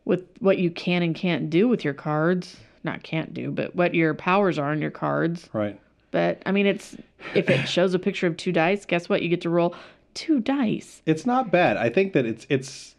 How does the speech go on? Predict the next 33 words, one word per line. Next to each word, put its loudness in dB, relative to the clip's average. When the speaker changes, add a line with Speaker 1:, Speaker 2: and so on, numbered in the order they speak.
Speaker 2:
it's 0
got 0
that 2
standard 2
thing, 2
and 2
I 4
really 4
like 0
this -2
about -4
Fantasy -4
Flight -4
Games, -6
where -2
it -8
has 0
that, 0
"This 4
is 4
your 6
learn 4
to 2
play 2
book. -4
This 4
gives 2
you 4
eighty 4
percent 2
of 2
the 0
rules, 0